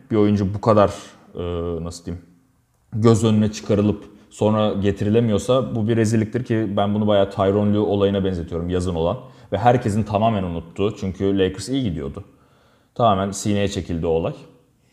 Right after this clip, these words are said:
Clippers'a asistan koç olarak giden bir adamı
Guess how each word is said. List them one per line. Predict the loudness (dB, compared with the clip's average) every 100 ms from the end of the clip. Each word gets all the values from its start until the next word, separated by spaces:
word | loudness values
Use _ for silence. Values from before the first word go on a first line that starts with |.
| _ -20 _ _ -20 -20 -20 _ _ -2
Clippers'a | 2 2 0 0 0
asistan | 0 -2 -4 -2 0
koç | 0 0
olarak | 2 2 2 0
giden | 0 0 0
bir | -2
adamı | 0 0 0 -2